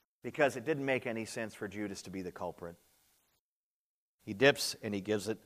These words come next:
to Judas. And then it says again in John, when Judas took the morsel, it says Satan entered him.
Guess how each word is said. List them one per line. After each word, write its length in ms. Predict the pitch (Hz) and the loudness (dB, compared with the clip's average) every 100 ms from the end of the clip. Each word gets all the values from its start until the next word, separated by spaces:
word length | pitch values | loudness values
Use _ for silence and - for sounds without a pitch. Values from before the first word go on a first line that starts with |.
| _ _ _ _ _ _ _ _ - | _ _ _ _ _ _ _ _ -12
to 100 | 95 | -12
Judas. 720 | 90 98 95 90 - - - - _ _ _ _ _ _ _ - - - | -6 -4 -4 -6 -10 -14 -16 -20 _ _ _ _ _ _ _ -20 -20 -10
And 260 | 127 131 117 | -2 -2 2
then 400 | 143 165 185 185 - - _ _ _ _ _ | 4 4 2 -2 -6 -20 _ _ _ _ _
it 160 | 131 - | -4 -2
says 400 | - 127 120 - | 2 4 4 0
again 320 | 113 110 127 143 | -8 -4 -2 -4
in 260 | - 113 110 - | -2 -2 -2 -8
John, 520 | 95 127 127 131 131 - - - | -4 0 2 2 0 -10 -20 -14
when 380 | 110 110 110 113 - - 107 | -2 2 2 -2 -10 -14 -12
Judas 580 | 90 139 160 160 - - | 0 2 4 2 -2 -8
took 380 | - 151 156 - | 0 2 2 2
the 100 | 139 | 0
morsel, 720 | 135 123 135 135 143 147 151 - - | 0 2 2 2 0 -2 -2 -10 -14
it 140 | 113 | -12
says 500 | - - 117 113 - - - | -10 -4 -2 -2 -6 -14 -18
Satan 840 | - - - 120 120 - 123 131 - _ _ _ | -14 -10 -6 -6 -6 -10 -12 -12 -18 _ _ _
entered 380 | 117 107 101 90 | -8 -6 -6 -8
him. 240 | 87 78 | -10 -16